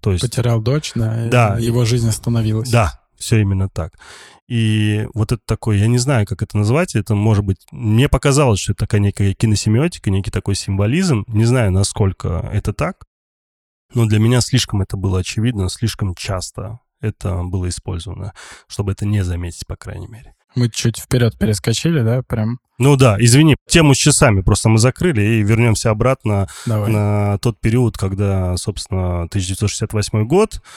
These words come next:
Speaker 1: всё показали, две тысячи третий год. Там уже, э,
Speaker 2: Семья.
Speaker 1: семья, да, просыпается Сара, начинается там общение с отцом,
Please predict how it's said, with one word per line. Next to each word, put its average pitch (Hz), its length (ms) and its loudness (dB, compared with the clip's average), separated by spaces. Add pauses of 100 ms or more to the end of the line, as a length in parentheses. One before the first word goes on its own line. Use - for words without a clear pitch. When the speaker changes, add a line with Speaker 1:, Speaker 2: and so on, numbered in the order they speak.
(220)
Speaker 1:
всё 120 180 0
показали, 143 720 0 (200)
две 117 180 2
тысячи - 260 0
третий 110 320 0
год. - 380 -8
Там 151 200 2
уже, 104 380 0
э, 92 800 -8
Speaker 2:
Семья. 113 600 -4 (120)
Speaker 1:
семья, 151 580 0
да, 104 540 -2 (260)
просыпается 107 680 -4
Сара, 139 600 -2 (200)
начинается 101 600 -4
там 98 180 -6
общение 104 420 -6
с - 100 -10
отцом, 160 520 -2